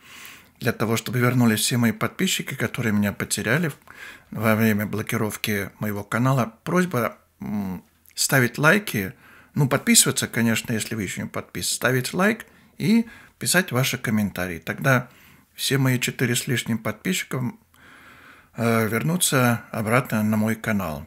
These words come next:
потому что сегодня ещё пока вас не, не, пока вы не все ещё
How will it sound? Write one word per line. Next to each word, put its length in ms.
потому 300
что 160
сегодня 400
ещё 220
пока 420
вас 480
не, 180
не, 380
пока 260
вы 280
не 160
все 280
ещё 280